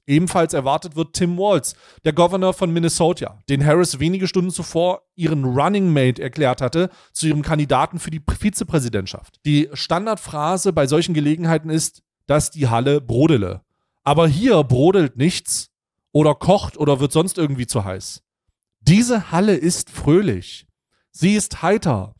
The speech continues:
Sie ist erfüllt von lautem Optimismus, wie er in der amerikanischen Politik, zumindest auf der demokratischen Seite, in der ersten großen Rede von Barack Obama im Jahr zweitausendachtzehn nicht mehr zu spüren war.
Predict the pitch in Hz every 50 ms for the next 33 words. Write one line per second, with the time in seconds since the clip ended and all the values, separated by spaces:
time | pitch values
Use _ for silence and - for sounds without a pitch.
0 | _ _ _ _ _ - - 170 214 196 - - 170 156 - 208 214 240 - -
1 | 208 180 156 143 139 135 165 226 233 - 226 190 175 - - - 175 165 196 202
2 | - 175 123 95 92 - - - - _ _ _ _ _ _ - 135 151 170 170
3 | 170 175 160 151 160 165 156 156 - 151 175 202 226 208 - 180 - 185 185 165
4 | - - 208 202 - - - 175 156 175 185 165 - 165 - 175 156 151 160 151
5 | 147 - - 175 202 - 196 - 185 160 135 123 110 101 - 101 90 87 - _
6 | _ _ _ _ - 139 147 147 143 139 139 160 190 240 233 - - - 208 190
7 | 165 175 214 208 - 185 156 156 185 196 208 - - 160 139 131 143 160 196 208
8 | - 180 143 151 151 170 196 196 185 160 147 143 147 165 - - - 175 170 170
9 | 160 147 156 - - 165 202 - - - - 170 139 135 143 175 247 233 - -
10 | - 202 208 214 208 - - 208 175 - - - 202 220 247 240 214 156 110 90
11 | 85 - - -